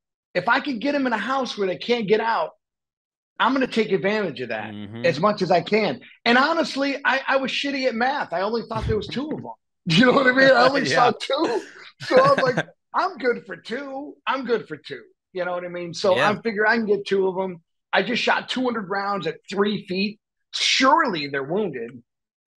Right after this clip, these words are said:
Speaker 1: Well, it turns out I can't shoot a, a saw. And,
Speaker 2: <laughs>
Speaker 1: and it turns <laughs> out, it turns
Speaker 2: And I
Speaker 1: out
Speaker 2: love
Speaker 1: that it
Speaker 2: that
Speaker 1: went
Speaker 2: honesty because people think, "Oh,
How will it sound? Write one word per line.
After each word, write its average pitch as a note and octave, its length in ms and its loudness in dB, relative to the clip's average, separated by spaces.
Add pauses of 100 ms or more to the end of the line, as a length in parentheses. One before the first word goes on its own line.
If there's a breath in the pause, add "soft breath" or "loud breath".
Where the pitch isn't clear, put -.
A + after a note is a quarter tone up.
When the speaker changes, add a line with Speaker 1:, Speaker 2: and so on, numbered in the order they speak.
Speaker 1:
Well, G#3 120 6
it G#3+ 60 -2
turns B3+ 300 4
out A#3+ 160 4
I A3+ 80 4
can't A#3 280 2
shoot A#3+ 220 -2
a, F3+ 60 -2 (200)
a F3+ 80 0
saw. A3 560 0 (220)
And, F#3+ 560 -4
Speaker 2:
<laughs> - 100 -6
Speaker 1:
and G#3+ 100 6
it A#3 120 4
turns B3+ 400 4
<laughs> - 40 0
out, C4+ 280 2 (420 loud breath)
it G3 220 4
turns C#4 140 4
Speaker 2:
And B3 100 4
I C4 160 6
Speaker 1:
out C4+ 100 4
Speaker 2:
love B3 160 4
Speaker 1:
that G#3 40 4
it A3+ 40 4
Speaker 2:
that A3+ 140 6
Speaker 1:
went A3 120 -2
Speaker 2:
honesty A3 460 -2
because E3+ 300 -4
people A#3 320 -4
think, G#3+ 280 -2
"Oh, G#3 360 2